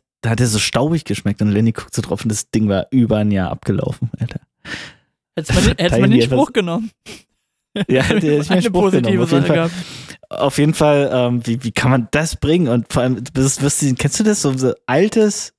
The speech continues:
Speaker 1: Zeug, wenn es so staubig nur noch schmeckt und du wirst den Geschmack nicht mehr los.
Speaker 2: Ja.
Speaker 1: Oh, war das übel. Und, äh,
Speaker 2: Deswegen
Speaker 1: aber,
Speaker 2: plädiere ich ja
Speaker 1: ja,
Speaker 2: auch immer
Speaker 1: also
Speaker 2: für gute Ordnung im Kühlschrank. Das ist zu Hause hier ein regelmäßiges Streitthema. Aber ordentliche, äh, Struktur im Kühlschrank verhindert, dass dir Lebensmittel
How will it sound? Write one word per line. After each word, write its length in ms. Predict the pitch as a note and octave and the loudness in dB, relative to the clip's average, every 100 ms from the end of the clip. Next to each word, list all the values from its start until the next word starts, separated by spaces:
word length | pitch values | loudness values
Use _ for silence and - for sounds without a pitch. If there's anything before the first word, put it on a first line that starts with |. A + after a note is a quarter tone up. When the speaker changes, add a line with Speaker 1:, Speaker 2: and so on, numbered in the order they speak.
| _ _ _ | _ _ _
Speaker 1:
Zeug, 240 | - D#3 E3+ | 0 0 2
wenn 80 | D3+ | 0
es 80 | |
so 80 | - | 0
staubig 640 | - - C3 D#3+ G3 G3 F#3+ | -4 -2 0 0 0 -2 2
nur 100 | F3+ | 2
noch 160 | F3 | 2
schmeckt 320 | - E3+ E3+ | 0 -2 0
und 80 | C#3+ | 0
du 80 | A#2+ | 0
wirst 180 | B2 - | 0 0
den 100 | A2 | -2
Geschmack 340 | G#2 - D3+ | -2 -4 -4
nicht 160 | - G#2 | -4 -4
mehr 80 | G2+ | -4
los. 200 | G2+ - - - - - - | -4 -6 -10 -16 -14 -14 -6
Speaker 2:
Ja. 120 | D#3 D#3+ | -4 0
Speaker 1:
Oh, 60 | C3+ D3 C#3 | 0 0 0
war 100 | A#2 | -2
das 160 | G#2+ - | -4 -4
übel. 320 | A2+ G#2+ G2 _ _ - | -2 -2 -2 _ _ -6
Und, 240 | A2+ A2 | -2 0
äh, 120 | A2 - - _ _ _ _ | 0 -4 -14 _ _ _ _
Speaker 2:
Deswegen 260 | D3 B2+ G3+ | 0 2 4
Speaker 1:
aber, 80 | F#3+ | 2
Speaker 2:
plädiere 360 | F#3+ F#3 B3 | 2 0 0
ich 80 | A#3 | 0
ja 60 | A3 | 0
Speaker 1:
ja, 60 | F#3 | 0
Speaker 2:
auch 80 | |
immer 180 | F3+ G#3 | 2 0
Speaker 1:
also 80 | G3+ | 0
Speaker 2:
für 100 | F#3 | 0
gute 320 | E3+ A3+ A#3+ | 0 0 0
Ordnung 400 | - F#3 F3+ F3 | -2 -2 -2 -2
im 200 | - E3+ | 0 -2
Kühlschrank. 540 | E3 G3+ G#3 - D#3 E3+ | 0 0 0 -2 -2 -2
Das 120 | D#3 | -4
ist 140 | E3+ | -6
zu 120 | - D#3+ | -4 0
Hause 220 | E3+ D#3+ | 0 -2
hier 120 | D#3+ | -2
ein 60 | D#3 | 0
regelmäßiges 600 | E3+ E3 D#3 D3+ D#3 D#3 | 0 2 0 -2 -4 -6
Streitthema. 680 | - D#3 D#3+ D#3 D3+ F3 F3 | -2 -4 -2 -2 0 0 -2
Aber 220 | D3+ D#3+ | -2 -2
ordentliche, 640 | F3 G#3+ F#3 - F3 F3 | 0 0 -2 -2 0 0
äh, 200 | E3+ E3 | -2 -2
Struktur 500 | E3 - F3 - F#3+ | -2 -6 -4 0 0
im 140 | F#3+ G3 | 0 -2
Kühlschrank 520 | - G3 - F3+ F#3 | 0 -4 -2 -2 -2
verhindert, 500 | - F#3+ F#3 F#3 E3 | 0 0 2 0 -2
dass 140 | E3+ | -6
dir 220 | - D#3+ D#3+ | -2 0 0
Lebensmittel 580 | E3+ E3+ E3 D#3 D3+ | 0 -2 -2 -2 -2